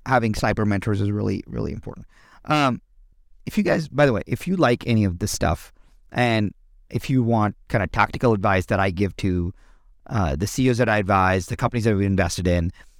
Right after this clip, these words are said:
across the board, I have this private podcast called ten K Wisdom. It's, it's raw, it's real, there's no intro or outro. It's straight to the point, it's under ten minutes. I call it ten K Wisdom because I wanna try to get ten thousand dollars worth of value,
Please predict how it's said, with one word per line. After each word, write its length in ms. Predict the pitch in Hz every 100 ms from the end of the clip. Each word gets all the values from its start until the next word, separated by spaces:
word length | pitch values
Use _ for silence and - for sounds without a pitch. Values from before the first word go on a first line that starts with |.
| -
across 320 | - - 98
the 60 | -
board, 380 | 120 151 113 92 -
I 120 | 107
have 300 | 107 113 101 -
this 120 | 107
private 300 | - 110 113
podcast 400 | 123 92 - 95
called 260 | - 90 82
ten 220 | - 95
K 220 | 95 92
Wisdom. 420 | 78 90 87 127 143 _ _ _
It's, 220 | 123 -
it's 280 | 113 110 -
raw, 280 | 107 123 131
it's 200 | 107 -
real, 260 | 120 120 110
there's 200 | 101 104
no 120 | 104
intro 360 | 127 117 127 113
or 240 | 92 95
outro. 500 | 107 120 127 117 110 - - _
It's 240 | - 113 -
straight 320 | - 123 117
to 80 | 139
the 100 | 123
point, 340 | - 120 113
it's 100 | 110 -
under 220 | 120 113
ten 220 | - 113
minutes. 320 | 110 113 -
I 180 | - 101 - _ - -
call 180 | - 110
it 80 | -
ten 160 | 120
K 120 | 113 113
Wisdom 420 | 104 98 120 107
because 260 | 98 104
I 80 | 98
wanna 320 | 92 101 92 -
try 160 | 113
to 80 | 101
get 220 | 90 95 - - - -
ten 160 | 120
thousand 360 | 113 104 110 113
dollars 380 | 95 107 95 101
worth 200 | 101 98
of 80 |
value, 420 | 90 85 104 110